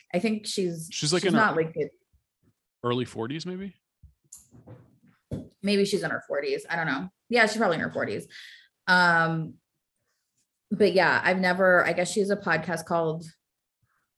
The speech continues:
Speaker 1: We Can Do Hard Things.
Speaker 2: Mm, yeah. So I don't think podcasting is her main thing. I think it's these books and maybe social media.
Speaker 1: Yeah.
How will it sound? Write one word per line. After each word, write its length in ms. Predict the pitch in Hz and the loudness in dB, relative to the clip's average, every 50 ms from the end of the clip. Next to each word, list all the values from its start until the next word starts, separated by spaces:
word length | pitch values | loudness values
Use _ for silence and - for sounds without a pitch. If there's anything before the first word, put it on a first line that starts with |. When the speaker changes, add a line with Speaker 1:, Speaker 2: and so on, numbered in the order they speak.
| _ | _
Speaker 1:
We 180 | - 170 165 180 | -6 -6 -6 -4
Can 220 | 175 - 202 190 | -2 0 0 0
Do 200 | 180 170 170 170 | 0 0 -2 0
Hard 260 | 175 175 165 165 165 165 | 2 2 2 2 2 -2
Things. 800 | 165 160 156 151 165 190 226 320 359 392 403 392 - - - - _ _ _ _ _ _ _ 117 | -4 -6 -4 -4 -2 -2 -2 -2 -4 -6 -10 -14 -16 -16 -18 -18 _ _ _ _ _ _ _ -12
Speaker 2:
Mm, 420 | 113 113 110 110 110 110 - 117 110 | -10 -8 -8 -8 -8 -10 -10 -8 -2
yeah. 200 | 110 151 147 139 | 2 2 4 4
So 140 | - - 160 | 2 2 2
I 100 | 156 175 | 2 2
don't 200 | 214 240 226 - | 2 0 2 0
think 240 | 214 202 156 - | 0 -2 -2 -6
podcasting 680 | - - 127 123 127 123 - 113 110 104 - - 110 107 | -4 -2 0 0 0 -2 -4 -4 -4 -4 -6 -8 -8 -8
is 100 | 98 - | -8 -8
her 100 | - 104 | -8 -8
main 600 | 98 101 104 101 101 101 98 98 98 98 95 95 110 _ _ _ _ _ _ | -8 -8 -8 -8 -8 -10 -10 -12 -12 -12 -14 -16 -18 _ _ _ _ _ _
thing. 160 | - 107 98 | -8 -6 -6
I 80 | 90 113 | -6 -4
think 160 | 123 143 143 | -2 -2 -2
it's 120 | 170 151 - | -2 -2 -2
these 180 | 139 120 101 | -4 -4 -4
books 600 | 98 - - 110 107 - - - - - - - - | -8 -8 -6 -6 -6 -6 -8 -8 -6 -6 -6 -6 -8
and 320 | - 117 110 107 101 95 - _ _ _ _ _ _ _ _ _ | -10 -10 -8 -8 -10 -12 -16 _ _ _ _ _ _ _ _ _
maybe 320 | 117 120 113 110 107 110 | -6 -4 -4 -4 -4 -4
social 360 | 101 - - 101 - - 110 101 | -4 -4 -6 -6 -6 -8 -8 -8
media. 180 | 98 98 - 208 | 0 2 4 6
Speaker 1:
Yeah. 260 | 208 185 170 170 | 6 6 4 2